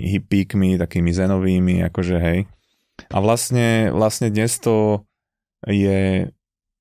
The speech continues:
niečo nepredstaviteľné pre človeka, ktorý vlastne nevie ísť ani na prechádzku bez telefónu, bez toho, aby si pustil niečo do sluchadiel,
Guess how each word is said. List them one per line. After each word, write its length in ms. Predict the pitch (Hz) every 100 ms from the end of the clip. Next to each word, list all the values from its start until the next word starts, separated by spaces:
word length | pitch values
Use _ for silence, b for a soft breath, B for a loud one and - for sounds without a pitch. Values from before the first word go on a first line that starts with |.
| _ _ _ _ -
niečo 380 | 110 107 117 135
nepredstaviteľné 880 | 110 113 113 - 101 95 - 90 87
pre 160 | 90
človeka, 520 | 87 - 87 90 -
ktorý 340 | 90 - 90 87
vlastne 720 | 85 85 - 92 90 87 87 _ _ _ _ -
nevie 380 | 101 104 107 98
ísť 120 | 92
ani 140 | 95 92
na 100 | 95
prechádzku 560 | 104 98 92 87 -
bez 160 | 85 85
telefónu, 720 | - 87 85 90 90 101 117
bez 160 | 98 82
toho, 140 | -
aby 160 | 87 87
si 160 | -
pustil 640 | - - - - 85 78 - - _ -
niečo 320 | - 90 -
do 100 | 87
sluchadiel, 720 | 85 95 - 92 95 101 101